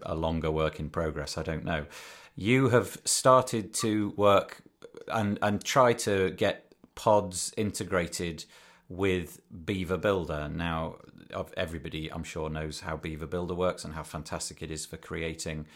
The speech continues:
uh, static pages, but y-, you are trying to make pods work seamlessly with Beaver Builder, Beaver Themer.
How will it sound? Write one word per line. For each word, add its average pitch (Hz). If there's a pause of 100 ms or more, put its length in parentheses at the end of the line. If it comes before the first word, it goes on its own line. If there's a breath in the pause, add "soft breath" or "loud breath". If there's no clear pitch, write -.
(380 soft breath)
uh, -
static -
pages, 95
but -
y-, -
you 90
are 82 (180)
trying 117
to -
make -
pods 82
work 85 (480)
seamlessly 90 (440 soft breath)
with 85
Beaver 92
Builder, 117
Beaver 80
Themer. 104